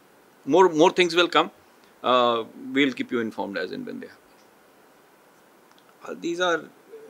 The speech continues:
internal, there are internal some instructions which exist, okay. Uh, as, as you also said that it is primarily the job of the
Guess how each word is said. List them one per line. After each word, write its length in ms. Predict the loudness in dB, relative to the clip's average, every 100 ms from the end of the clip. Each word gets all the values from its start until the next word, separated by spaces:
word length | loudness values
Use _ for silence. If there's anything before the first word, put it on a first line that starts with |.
| -20 -14 -8
internal, 460 | -2 0 2 0
there 180 | 2 2
are 140 | 2
internal 440 | -2 -4 -4 -4 -4
some 200 | -4 -4
instructions 560 | -4 -8 -8 -10 -10
which 160 | -8 -6
exist, 480 | -6 -6 -10 -10 -18 _
okay. 240 | -20 -18 -18 _ _ _ _ _ -10
Uh, 220 | -6 -4
as, 300 | -2 -2 -4
as 260 | -4 -4
you 140 | -4 -4
also 240 | -4 -6
said 260 | -6 -6 -4
that 220 | -6 -8
it 100 | -10
is 120 | -10
primarily 560 | -10 -10 -8 -6 -8 -10
the 180 | -8 -6
job 240 | -2 -2
of 160 | -2 -4
the 320 | -4 -4 -6